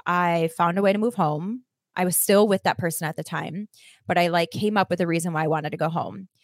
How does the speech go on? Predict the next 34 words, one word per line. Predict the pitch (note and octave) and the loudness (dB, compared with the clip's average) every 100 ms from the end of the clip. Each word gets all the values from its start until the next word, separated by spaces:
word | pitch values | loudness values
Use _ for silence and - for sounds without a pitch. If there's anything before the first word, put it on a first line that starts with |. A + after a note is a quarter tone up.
| _ _ | _ _
So | - - F3+ E3+ D#3+ E3 | -10 0 2 4 2 2
moved | F#3 G3+ | -2 0
back | F#3 G3 | 0 2
up | G#3 - | 0 -2
from | A#3 | -6
the | |
South. | A#3+ E3 D#3 G3 - _ _ _ _ F#3 | 0 2 2 -2 -12 _ _ _ _ -4
And | F#3 | -2
it | F3+ | -2
turns | - F#3+ A3 G#3+ | -4 -2 -2 2
out | F3 E3 | 2 2
that | F#3+ | -2
the | F#3 | -6
same | - - F#3+ A3 B3+ | -4 0 0 0 -2
week | B3 A#3+ - - | -2 -2 -4 -2
that | D#3+ - | -2 0
I | F3 F3+ | 0 0
moved | G3 G3 G3+ - | 0 -2 -4 -4
home | A#3+ G3 D3 F#3 A#3+ _ _ | 0 2 0 -6 -10 _ _
back | E3+ D#3+ F3 G3 - _ | -2 2 2 0 -14 _
to | - | -6
New | A3 | -2
York | A3 F#3+ C#3 - _ _ _ _ _ | 0 0 -2 -6 _ _ _ _ _
was | G3 F#3+ | -6 -4
the | F3+ | -2
same | - - F#3+ G#3+ A#3+ A#3 | -2 0 0 0 -2 -4
week | C4+ G3 F3 - _ _ _ | -2 -4 -6 -14 _ _ _
that | F3+ F3 | -2 0
my | F3 | -2
husband | F3+ F#3+ F3+ F3+ G3+ G3+ G3+ G3+ _ _ _ _ _ | -2 -2 -2 -2 -4 -2 -6 -12 _ _ _ _ _
came | - G#3+ G3+ G3+ G3+ F#3 - | -8 -2 -2 -2 -6 -10 -14
back | E3+ F3 F#3 G#3+ - | -2 2 2 0 -6
from | - - F#3 F#3 F3 | -16 0 2 2 -2
deployment | F3+ E3+ - A#3 G#3+ D3+ G#3 - | -8 -8 0 2 2 -2 -6 -10